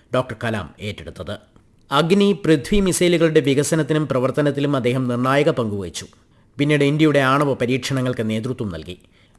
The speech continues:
തന്ത്രപരമായ മിസൈൽ സംവിധാനങ്ങളുടെ പ്രതിരോധ രൂപകൽപ്പനയിലും ഇന്ത്യയെ ഒരു ആണവായുധ രാഷ്ട്രമാക്കി മാറ്റിയ പൊക്രാൻ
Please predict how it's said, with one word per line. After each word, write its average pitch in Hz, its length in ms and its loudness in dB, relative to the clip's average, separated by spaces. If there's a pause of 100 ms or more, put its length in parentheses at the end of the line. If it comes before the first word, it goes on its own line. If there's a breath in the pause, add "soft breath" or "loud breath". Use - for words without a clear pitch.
(160)
തന്ത്രപരമായ 135 560 2
മിസൈൽ 127 360 0
സംവിധാനങ്ങളുടെ 131 840 -2
പ്രതിരോധ 127 540 0
രൂപകൽപ്പനയിലും 135 840 -2 (340 soft breath)
ഇന്ത്യയെ 185 400 6
ഒരു 156 200 4
ആണവായുധ 147 540 4
രാഷ്ട്രമാക്കി 143 560 -2
മാറ്റിയ 127 360 0
പൊക്രാൻ 139 480 -2